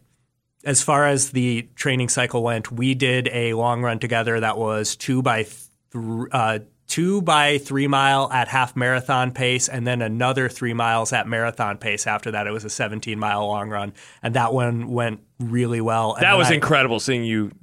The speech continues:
Speaker 2: You, you destroyed it that
Speaker 1: Yeah,
Speaker 2: day.
Speaker 1: and then I had another, um, two by four mile at half marathon pace, which is a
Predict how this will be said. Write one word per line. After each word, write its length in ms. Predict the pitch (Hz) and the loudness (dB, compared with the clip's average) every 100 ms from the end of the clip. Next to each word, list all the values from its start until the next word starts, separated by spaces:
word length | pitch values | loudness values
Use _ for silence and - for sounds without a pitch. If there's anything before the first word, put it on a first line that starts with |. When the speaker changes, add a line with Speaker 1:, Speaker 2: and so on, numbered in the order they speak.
| 113 | -8
Speaker 2:
You, 180 | 147 175 | -4 2
you 160 | 185 202 | 4 4
destroyed 640 | 165 - - 147 131 107 | 2 0 0 2 2 0
it 200 | - - _ | -8 -20 _
that 100 | 117 | 2
Speaker 1:
Yeah, 120 | 139 127 | 2 2
Speaker 2:
day. 40 | |
Speaker 1:
and 180 | 147 147 | 2 2
then 180 | 156 151 | 2 2
I 220 | 143 139 | 2 2
had 160 | 135 139 | 4 2
another, 720 | 127 139 143 147 143 139 127 135 | 2 2 2 4 4 2 0 0
um, 300 | 123 113 110 | 0 0 -6
two 280 | - 160 | -2 0
by 220 | 151 131 113 | 2 2 0
four 340 | - 127 131 | -2 0 2
mile 460 | 123 120 113 110 107 | 2 2 2 0 0
at 180 | 117 107 | -2 0
half 300 | 117 110 117 | -2 -2 -2
marathon 500 | 107 107 - 107 104 | -2 0 -2 -4 -4
pace, 380 | 113 104 - | -4 -2 -2
which 200 | 120 113 | -2 -2
is 140 | 117 110 | -2 -2
a 260 | 104 101 | -2 -6